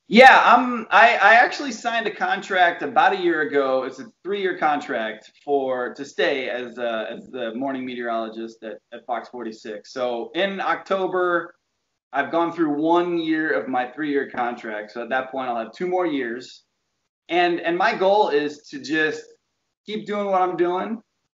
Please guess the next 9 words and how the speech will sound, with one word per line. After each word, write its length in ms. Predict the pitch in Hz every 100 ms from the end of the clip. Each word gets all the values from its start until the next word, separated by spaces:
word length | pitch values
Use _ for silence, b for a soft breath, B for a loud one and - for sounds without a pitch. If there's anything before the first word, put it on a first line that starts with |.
| _ _ _ -
you 120 | 143
know, 260 | 156 160
keep, 360 | 143 170 170 -
um, 460 | 160 156 151 147 - -
keep 300 | 170 156 - _
trying 220 | - 156 156
to 80 |
gain 340 | 135 156 151 143
followers 840 | 131 143 156 170 180 196 - -